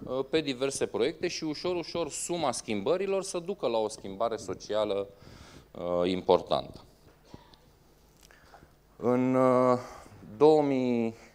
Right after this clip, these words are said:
unsprezece am lansat The C S R Agency, prima agenție de consultanță management specializată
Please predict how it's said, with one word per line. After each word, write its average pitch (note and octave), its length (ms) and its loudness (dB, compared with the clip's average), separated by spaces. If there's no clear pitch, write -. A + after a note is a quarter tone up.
unsprezece C3+ 580 -2
am A2+ 100 0
lansat A2 560 0
The G#2 80 -2
C A2 280 -2
S - 80 -4
R F2 160 0
Agency, B2+ 600 -6
prima A#2+ 420 -2
agenție G2+ 640 -4
de F#2+ 140 -2
consultanță F#2+ 760 -6
management F#2 640 -8
specializată F#2+ 1200 -4